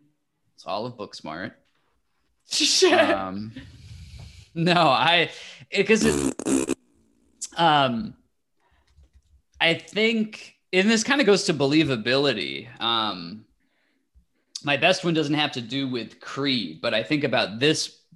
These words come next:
Speaker 1: moment from this movie I'm about, I'm about to talk about in Creed, where it's like, I can see it multiple times and it, like, my disbelief is suspended every time. There's still, like,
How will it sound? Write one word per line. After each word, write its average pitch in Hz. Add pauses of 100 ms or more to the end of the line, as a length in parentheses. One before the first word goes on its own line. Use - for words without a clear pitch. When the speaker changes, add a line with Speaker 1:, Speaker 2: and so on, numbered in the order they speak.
(120)
Speaker 1:
moment 139
from 123
this 131
movie 135
I'm 123
about, 127
I'm 120
about 120
to 110
talk 135
about 113
in 117
Creed, 143
where 123
it's 120
like, 120
I 131
can 147
see 170
it 165
multiple 135
times 135 (440)
and 123
it, 127
like, 120
my 120
disbelief 123
is 117
suspended 107
every 120
time. 123
There's 107
still, 131
like, 107